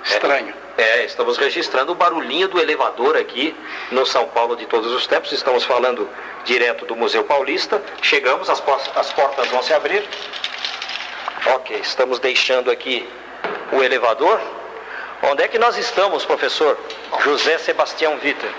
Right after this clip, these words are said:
Speaker 1: Nós estamos exatamente na parte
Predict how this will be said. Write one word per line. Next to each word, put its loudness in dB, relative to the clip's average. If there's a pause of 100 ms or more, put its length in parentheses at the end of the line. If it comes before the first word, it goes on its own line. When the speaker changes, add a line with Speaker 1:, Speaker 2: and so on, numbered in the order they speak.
(140)
Speaker 1:
Nós 2
estamos 2
exatamente 2
na 2
parte 0